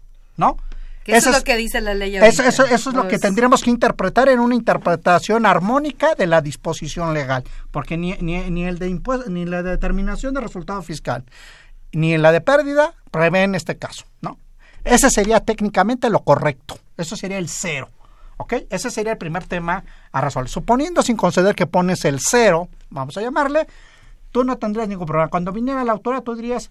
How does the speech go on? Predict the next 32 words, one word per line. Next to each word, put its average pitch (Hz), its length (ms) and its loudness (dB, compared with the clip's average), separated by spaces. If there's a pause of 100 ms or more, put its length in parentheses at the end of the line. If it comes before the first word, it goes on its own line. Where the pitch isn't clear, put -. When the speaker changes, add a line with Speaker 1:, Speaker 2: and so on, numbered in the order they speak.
(120)
Speaker 1:
aquí 160 220 -6
dice 208 240 -10
que 165 140 -8
disminuyo, 285 760 -4 (680)
como 135 240 -2
la 151 140 -2
P - 120 -2
T - 100 -8
U, 226 100 0
a 202 100 0
pesar 185 260 -4
de 202 100 -8
que 147 120 -12
puedo 190 260 -6
probar 175 280 -4
que 160 100 -6
son 180 180 0
ciento 220 340 2
veinte, 262 400 -6 (800)
en 147 100 -2
los 147 140 -2
pagos 196 260 2
provisionales 208 760 -4
sí 214 100 -6
pude, 220 360 -2
porque 190 260 -6
el 135 80 -4
coeficiente 170 400 -6
de - 20 -4
utilidad 185 460 -2
me 147 240 -2
llevaba 160 640 2